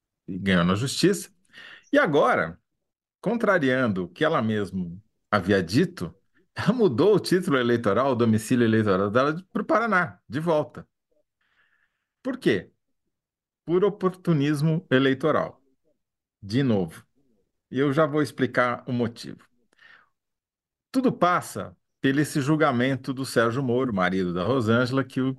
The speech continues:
Kennedy mencionou na abertura do programa. Ele tá sendo julgado, acusado de ter abusado do seu poder econômico durante a campanha de dois mil e vinte e dois.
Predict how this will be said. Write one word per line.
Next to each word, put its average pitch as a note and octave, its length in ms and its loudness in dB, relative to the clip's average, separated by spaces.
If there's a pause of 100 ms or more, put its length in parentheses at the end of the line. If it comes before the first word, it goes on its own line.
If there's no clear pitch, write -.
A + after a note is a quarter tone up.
Kennedy A#2 340 2
mencionou A#2+ 600 0 (160)
na A2 120 0
abertura A2 440 -2
do A#2 140 0
programa. G2+ 640 0
Ele F#3+ 160 0
tá G#3 160 0
sendo C3 240 -2
julgado, G2+ 640 0 (640)
acusado A#2+ 760 -2
de A#2 180 -8
ter B2 220 0
abusado B2+ 680 0
do F#2 100 -12
seu G#2 160 -8
poder G2 300 -2
econômico G#2+ 720 0
durante A2+ 500 0 (160)
a G#2+ 100 -2
campanha A#2 560 0
de A2+ 140 -4
dois A#2 260 2
mil A2+ 200 4
e B2 80 2
vinte A#2 240 -2
e D3 40 -2
dois. G#2 520 0